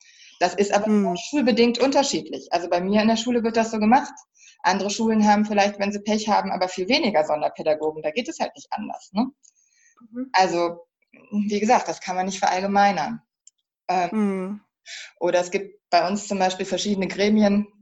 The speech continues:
Speaker 1: Wir haben, ähm, einmal in der Woche vom St-, im Stundenplan verankert Inklusionsteam. Da setzen sich alle Klassenlehrer der Stufe zusammen mit der Sonderpädagogin oder den Sonderpädagogen zusammen und haben eine Unterrichtsstunde Zeit,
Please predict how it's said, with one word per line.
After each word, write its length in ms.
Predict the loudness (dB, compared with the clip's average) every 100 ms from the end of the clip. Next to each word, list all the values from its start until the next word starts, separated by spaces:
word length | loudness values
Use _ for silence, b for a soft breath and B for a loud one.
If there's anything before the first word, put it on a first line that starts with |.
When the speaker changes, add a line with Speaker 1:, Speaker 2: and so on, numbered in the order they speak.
| _ _ _ _ _ -6
Speaker 1:
Wir 200 | 0 4
haben, 240 | 4 2 2
ähm, 300 | 2 2 2
einmal 320 | 4 6 4
in 40 |
der 140 | 4 4
Woche 420 | 4 6 6 6
vom 200 | -2 -6
St-, 160 | -10 _
im 160 | -6 -4
Stundenplan 440 | -2 0 2 2
verankert 560 | 2 0 0 0 -2 -2
Inklusionsteam. 880 | -6 -4 -2 -2 -2 -4 -2 2 4
Da 100 | 4
setzen 380 | 2 0 -8 -4
sich 340 | -6 -6 -16 _ _ _ _ _
alle 300 | 4 6 4
Klassenlehrer 540 | 4 2 4 2 4 2
der 100 | 2
Stufe 380 | -2 -4 -6
zusammen 460 | -8 -4 2 2 2
mit 360 | -4 -6 -6 -2
der 360 | 2 2 2
Sonderpädagogin 840 | 2 4 4 4 4 4 4 0 0
oder 140 | -2 -4
den 180 | -4
Sonderpädagogen 800 | -4 0 0 0 -4 -4 -6 -6
zusammen 400 | -10 -4 0 2
und 120 | 0 0
haben 180 | -4 -2
eine 260 | 0 0 0
Unterrichtsstunde 600 | -2 -4 -6 -6 -6 -6
Zeit, 360 | 2 4 4